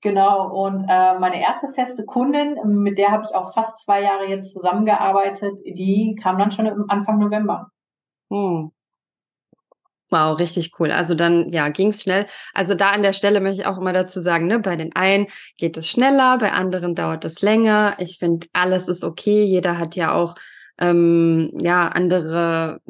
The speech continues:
Speaker 2: Hintergründe. Jeder ist einen anderen Weg gegangen, kommt vielleicht mit anderen Voraussetzungen.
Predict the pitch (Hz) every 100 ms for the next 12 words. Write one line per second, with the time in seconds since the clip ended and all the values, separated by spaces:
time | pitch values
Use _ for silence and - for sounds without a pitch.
0 | 147 85 - - - 170 233 240 208 -
1 | 208 208 190 175 165 170 - 170 165 175
2 | 185 208 185 190 190 196 190 190 185 -
3 | - 185 175 180 175 165 175 165 175 165
4 | 170 165 165 180 220 202 185 - 185 185
5 | 180 180